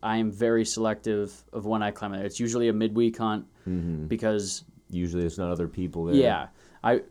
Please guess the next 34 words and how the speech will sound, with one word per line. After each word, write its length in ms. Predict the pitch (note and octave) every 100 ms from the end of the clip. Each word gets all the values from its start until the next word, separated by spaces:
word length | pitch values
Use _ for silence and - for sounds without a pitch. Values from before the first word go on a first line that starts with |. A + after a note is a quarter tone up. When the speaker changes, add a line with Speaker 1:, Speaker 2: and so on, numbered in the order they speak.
| _ _
Speaker 1:
you, 300 | B2+ A#2 A2+ _ _ _ _ _ _ _ _ _ B2
I, 220 | B2 A#2+
I 40 |
can't 260 | A#2 D#3 C#3
say 240 | - D#3
I'll 180 | B2 A2
never, 580 | G#2 G#2 A2 B2+ C#3 C#3 - - -
but 320 | A#2 A2+ - -
there's 160 | B2+ A2
a 40 |
very 480 | G2+ C3 C3+ C3 A#2+ - _ _ -
small 400 | - - B2 A#2
chance 380 | A2+ A#2 G#2+ -
that 60 |
you're 80 | G#2
gonna 140 | G#2 G2
see 160 | -
me 100 | G#2
there 200 | G2+ G2
on 100 | F#2+
a 60 | D#2+
weekend, 420 | C2+ D2 D2+ -
just 180 | - -
because 460 | G2 - G2 F#2+ - -
Speaker 2:
Yeah. 320 | D#2+ C#2+ - - -
Speaker 1:
it's 360 | G2+ - - - _ _ _ _ _ -
just 220 | A2+ F#2
loaded 260 | G#2 G#2 G2+
with 160 | F#2+ F#2+
people. 400 | F#2+ C2+ - - -
Speaker 2:
Mm-hmm. 80 | F2+
Speaker 1:
Um, 360 | G2 F2 C#2 - _
when 140 | A#2+ A2+
I 360 | A#2 A#2 A2+